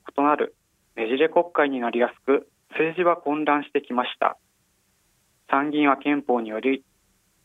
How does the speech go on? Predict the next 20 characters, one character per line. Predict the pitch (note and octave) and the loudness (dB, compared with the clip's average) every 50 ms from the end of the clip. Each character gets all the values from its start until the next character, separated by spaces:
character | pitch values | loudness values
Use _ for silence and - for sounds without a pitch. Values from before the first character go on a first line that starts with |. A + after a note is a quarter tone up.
| _ _ _ _ _ _ _ _ _ - | _ _ _ _ _ _ _ _ _ -2
衆 | - D3 D3 D3+ | 0 0 0 0
議 | E3 | -2
院 | D#3+ D3 | -4 -2
と | - C#3+ | -2 -2
ほ | C3 - G#3+ | 0 0 2
ぼ | F#3+ D3+ B2 | 2 2 4
同 | C3+ C#3+ D#3 | 4 4 4
等 | D3+ F3+ F3 | 4 2 0
の | E3+ E3 | 0 -2
権 | - F3 F3 E3+ F3 | -4 -6 -4 -2 0
限 | E3+ D#3 B2+ | 2 2 2
を | A2 | 2
与 | G#2 - A2+ A2 | 2 0 0 0
え | |
ら | G#2+ G#2+ G#2+ | 2 0 -2
れ | G#2+ | -2
て | - - A2 | -6 -8 -12
い | G#2 | -14
ま | - - | -14 -16
す。 | - | -18